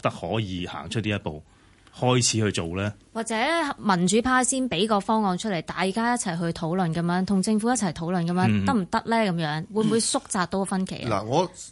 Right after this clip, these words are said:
Speaker 3: 我提返下呢，就係我當年做工會，大律師公會主席嘅時候呢，我哋係提出咗一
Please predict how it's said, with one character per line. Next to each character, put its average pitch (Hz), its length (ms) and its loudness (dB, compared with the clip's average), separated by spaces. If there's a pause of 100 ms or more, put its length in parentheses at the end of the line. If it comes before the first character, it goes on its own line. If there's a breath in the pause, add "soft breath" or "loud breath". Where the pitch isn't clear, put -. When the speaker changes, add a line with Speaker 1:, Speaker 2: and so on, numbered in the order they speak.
Speaker 3:
我 156 220 2 (200)
提 82 360 0
返 143 260 0 (120)
下 92 260 2
呢， 104 300 2
就 92 140 -6
係 78 420 -2
我 87 140 0
當 123 280 2
年 73 200 -4
做 76 200 -4 (240)
工 107 280 -2
會， 85 300 -2
大 80 140 -2
律 76 60 0
師 92 140 -6
公 95 120 0
會 90 80 0
主 85 120 -4
席 80 140 -4
嘅 76 140 -6
時 65 160 -8
候 67 180 -8
呢， 82 220 -2 (680 loud breath)
我 117 180 4
哋 98 440 2
係 95 400 -2
提 73 340 -6
出 - 180 -6 (160)
咗 92 480 0 (140)
一 - 60 -8